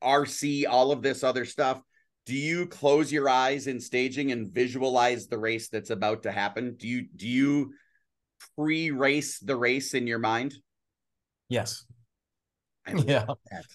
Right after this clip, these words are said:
Speaker 1: So
Speaker 2: I do.
Speaker 1: I do the same thing. Like, when I raced, I would, I, I'm always the first guy into the staging lanes, whether I'm starting front or back or whatever kind of a thing.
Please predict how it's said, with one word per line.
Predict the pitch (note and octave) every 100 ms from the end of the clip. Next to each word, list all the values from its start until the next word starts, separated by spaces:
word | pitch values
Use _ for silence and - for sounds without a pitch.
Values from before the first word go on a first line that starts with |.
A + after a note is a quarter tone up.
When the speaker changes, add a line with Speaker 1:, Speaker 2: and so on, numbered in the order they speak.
| _
Speaker 1:
So | - D3+
Speaker 2:
I | A#2+
do. |
Speaker 1:
I | A#2
do | E3+ D#3 G3+
the | F3+
same | - D#3+ E3
thing. | E3+ D3+
Like, | B2 B2
when | B2
I | B2+ C#3
raced, | C3+ D3 C#3+ G#2+
I | B2
would, | B2 G#2 - _ _ _ _ _ _ _
I, | - G#2 G2
I'm | A#2+ A#2+
always | A2+ C3 C3+
the | C3
first | A#2 C3 C3
guy | - A#2+
into | C3 C3
the | G#2 G#2+
staging | A#2+ A#2+ A#2 B2+
lanes, | C#3 D#3 -
whether | F#2 A2+ A#2
I'm | A#2 A2+ A2+ G2
starting | - - A#2 A2
front | A#2 A#2 B2 B2
or |
back | G2+ G#2+ B2+
or | A#2+
whatever | A#2 A#2 B2 C3
kind | C3
of | C3+
a |
thing. | C3+ C#3+ F3